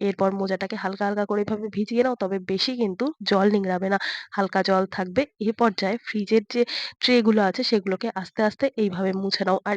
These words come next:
এইভাবে মুছে নিলে যে ডিপ দাগগুলো রয়েছে অনেকদিন পরিষ্কার করা হয়নি, তার ফলে যে একটা খাবার পড়ে, পড়ে শক্ত হয়ে রয়েছে সেগুলো যেরকম উঠে যাবে, সাথে কিন্তু এই মোজার মধ্যে যে একটা খসখসে ব্যাপার রয়েছে সেটা কিন্তু খুব সুন্দর মতো স্ক্রাবারের কাজ করবে।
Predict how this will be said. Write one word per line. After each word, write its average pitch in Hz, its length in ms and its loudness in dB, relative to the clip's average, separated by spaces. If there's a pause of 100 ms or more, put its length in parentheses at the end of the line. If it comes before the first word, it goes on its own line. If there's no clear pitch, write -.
এইভাবে 247 380 4
মুছে 214 320 0
নিলে 202 240 2 (300)
যে 220 120 2 (140)
ডিপ 254 220 2 (100)
দাগগুলো 196 440 2
রয়েছে 190 300 2
অনেকদিন 190 440 2
পরিষ্কার 196 380 0
করা 196 280 2
হয়নি, 196 460 0
তার 175 160 -2
ফলে 196 300 0
যে 202 120 -4
একটা 196 240 -4
খাবার 196 360 0
পড়ে, 202 240 0
পড়ে 196 220 -2
শক্ত - 340 -4
হয়ে 208 220 -2
রয়েছে 196 240 0 (340)
সেগুলো 262 360 4
যেরকম 247 380 4
উঠে 214 200 0
যাবে, 202 260 -2
সাথে 220 360 -2
কিন্তু 233 320 0 (340)
এই 220 160 6
মোজার 208 400 4
মধ্যে 240 320 2
যে 240 80 2
একটা 220 200 -2
খসখসে 202 520 -2
ব্যাপার 202 380 -2
রয়েছে 202 300 0 (320)
সেটা 214 240 2
কিন্তু 214 220 0
খুব 220 160 2
সুন্দর 208 360 0
মতো 202 240 2
স্ক্রাবারের 208 540 2
কাজ 240 220 0
করবে। 277 300 4